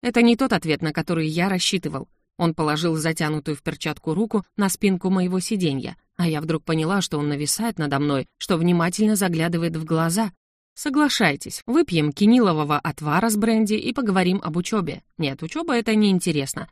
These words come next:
Поговорим о вашей помолвке или о той статуе, на которую так боятся смотреть банковские служащие. Вы ведь заметили женщину с головой зверя?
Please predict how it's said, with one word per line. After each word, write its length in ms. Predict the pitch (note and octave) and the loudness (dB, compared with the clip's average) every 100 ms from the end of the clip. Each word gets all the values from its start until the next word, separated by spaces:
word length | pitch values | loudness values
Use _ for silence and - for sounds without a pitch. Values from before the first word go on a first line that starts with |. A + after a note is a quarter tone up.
| - | 0
Поговорим 460 | F#3+ F#3 F#3 A3 | 2 4 4 4
о 60 | G3 | 4
вашей 300 | F3+ F3 E3+ | 2 0 -2
помолвке 640 | E3 D#3 F3+ F#3 - D#3 _ _ - | 0 0 0 -2 -6 -8 _ _ -2
или 140 | F4 | 2
о 100 | F#3 | 2
той 160 | F3 D3+ | 2 -2
статуе, 560 | - D3+ D3 F3+ F3+ - | 0 0 0 0 0 0
на 80 | G3 | 0
которую 320 | F#3+ F#3 F3+ | 0 2 2
так 180 | E3+ E3+ | 2 2
боятся 420 | D#3+ D#3 D3+ - | 2 2 0 -2
смотреть 420 | D3 D#3 D3 F3 F3 | -4 -4 -2 0 2
банковские 640 | D#3 D3 D3+ C#3+ E3 D3+ | 2 2 -2 -6 -6 -4
служащие. 640 | G#3 G#3+ D#3+ - C#3+ - _ _ | -2 0 -2 -4 -6 -10 _ _
Вы 200 | F3 E3+ | 0 2
ведь 180 | E3 D#3 | 2 2
заметили 520 | D#3 D3 A3+ E4 D4+ | 0 0 0 0 0
женщину 480 | G#3+ G3 D#3 - E3 | 2 2 0 -4 -4
с 60 | D#3 | -2
головой 360 | G3 G#3+ E3+ | 2 2 2
зверя? 380 | D3 G3+ F#3 - | 0 0 0 -4